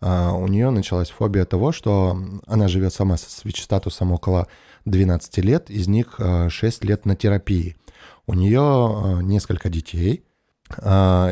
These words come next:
и, э, вот в течение последних трех лет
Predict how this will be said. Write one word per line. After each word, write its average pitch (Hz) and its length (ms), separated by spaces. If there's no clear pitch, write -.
и, 98 520
э, 92 340
вот 95 420
в - 300
течение 98 380
последних 95 560
трех - 280
лет 156 240